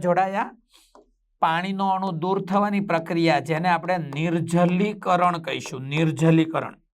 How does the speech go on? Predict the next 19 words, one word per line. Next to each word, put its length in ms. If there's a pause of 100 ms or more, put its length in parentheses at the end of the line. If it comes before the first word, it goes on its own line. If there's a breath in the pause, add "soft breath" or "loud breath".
(400)
નિર્જલીકરણની 840
ક્રિયા 280
દ્વારા 300
જોડાયા. 360 (800 soft breath)
કયા 340
બંધથી 500
જોડાયા? 460 (440 soft breath)
ગ્લાયકોસિડિક 1000
બંધથી 460
જોડાયા. 400 (500)
અને 240
જે 140
આ 260
અણુ 240
બન્યું, 320 (400 soft breath)
એ 140
અણુને 320
આપણે 260 (480 soft breath)
ડાયસેકેરાઇડ 1800